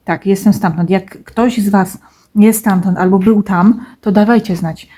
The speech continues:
bo chętnie poznam naprawdę swojaków, bo ja tak mówię, że swojacy, swoja-, swojacy, ale no naprawdę, no,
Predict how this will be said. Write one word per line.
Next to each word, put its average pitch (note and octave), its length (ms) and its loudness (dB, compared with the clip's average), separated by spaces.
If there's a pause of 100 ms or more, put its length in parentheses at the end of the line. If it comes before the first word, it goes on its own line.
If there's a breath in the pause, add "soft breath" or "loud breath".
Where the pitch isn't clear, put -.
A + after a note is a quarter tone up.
(100)
bo G#3 60 0
chętnie B3 380 2
poznam A#3 320 2
naprawdę A#3 360 0
swojaków, F3 580 -6
bo G#3+ 80 -4
ja A#3 100 0
tak A3+ 120 0
mówię, G3+ 220 4
że F3+ 80 -2
swojacy, F3+ 460 -4
swoja-, F3 340 -4 (240)
swojacy, F#3 520 -4
ale C4 180 -2
no C#4+ 100 2
naprawdę, C4 400 0
no, F#3 120 0